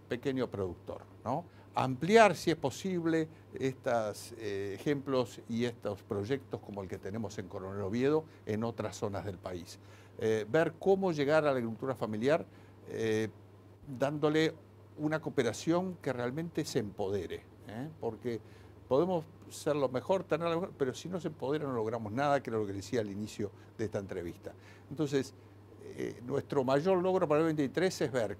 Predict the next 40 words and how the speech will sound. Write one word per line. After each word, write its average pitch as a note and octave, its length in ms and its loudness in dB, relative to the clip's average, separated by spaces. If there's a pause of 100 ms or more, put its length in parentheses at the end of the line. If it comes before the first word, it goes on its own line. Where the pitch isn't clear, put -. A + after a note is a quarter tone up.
que A#2+ 140 -2
lo A#2+ 220 2
que B2 100 -4
estamos G#3+ 420 -2
haciendo F3 580 -4 (920)
el B2 140 2
beneficiario A#2+ 680 0
se - 160 -2
empodere A#2+ 640 0
de B2 120 -4
eso, B2+ 240 -10 (440)
que A#2+ 120 -2
quiere C3 180 -2
decir C#3 140 -6
que B2+ 80 0
el A2+ 60 -2
día D3 100 2
de D#3 40 2
mañana C#3+ 400 0
la A#2 120 0
cooperación - 500 -4
no C3 60 -2
está D#3 220 0
en C#3 100 0
ese A2 140 -6
proyecto, C3+ 420 -2
no A#2+ 80 -2
estamos D3+ 340 -2
allí, C3 300 -4 (360)
pero C3 220 6
sabemos F3 680 0
que C#3+ 360 -2
ellos E3+ 480 0 (140)
lo C3 180 -2
saben F3 320 -2
hacer D#3+ 280 -4 (180)
y A#2+ 60 -2
lo A#2 80 2
están D3 180 -4
haciendo D3+ 380 -2